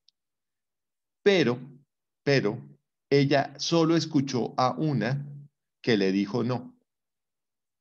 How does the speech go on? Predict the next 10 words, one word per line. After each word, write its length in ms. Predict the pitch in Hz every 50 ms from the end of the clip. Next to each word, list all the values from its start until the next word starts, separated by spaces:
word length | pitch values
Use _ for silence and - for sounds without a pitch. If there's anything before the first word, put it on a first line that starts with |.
| _ _ _ - _ _
Pero 220 | _ 120 120 127 127
como 220 | - 135 127 131
era 160 | 143 156 175
una 220 | 175 175 170 180 180
figura 460 | 180 175 147 - 104 101 98 110 104
de 100 | 101 113
autoridad, 680 | 113 127 131 123 - 151 143 143 139 127 104 92 92
era 160 | 90 87 98
su 200 | - - 151 143
pastor, 640 | 143 160 156 143 - - 139 117 113 113 - - -